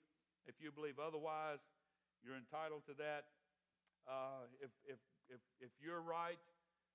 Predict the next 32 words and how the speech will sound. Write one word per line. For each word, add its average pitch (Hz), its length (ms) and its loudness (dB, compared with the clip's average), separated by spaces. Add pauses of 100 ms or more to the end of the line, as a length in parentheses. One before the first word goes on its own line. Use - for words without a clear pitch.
(240)
and 131 240 -4
we 143 160 0
go 156 160 4
through 151 320 -4
half 180 160 4
of 170 80 -12
the 170 80 -4
tribulation 170 640 0
or 160 40 2
all 165 120 4
the 135 160 -6
tribulation, 131 560 -2
God's 139 320 2
able 165 320 0
to 170 80 -4
sustain 165 480 -6
his 143 160 -10
church. 190 320 0 (720)
In 135 240 -2
my 170 320 6
opinion, 196 640 -2 (240)
there's 135 320 -2
no 170 240 4
one 180 160 -2
scripture 175 480 -4
that 151 240 -10
says 185 400 2 (960)
one 175 240 4
way 196 160 6
or 185 80 2
the 196 160 4
other. 180 240 0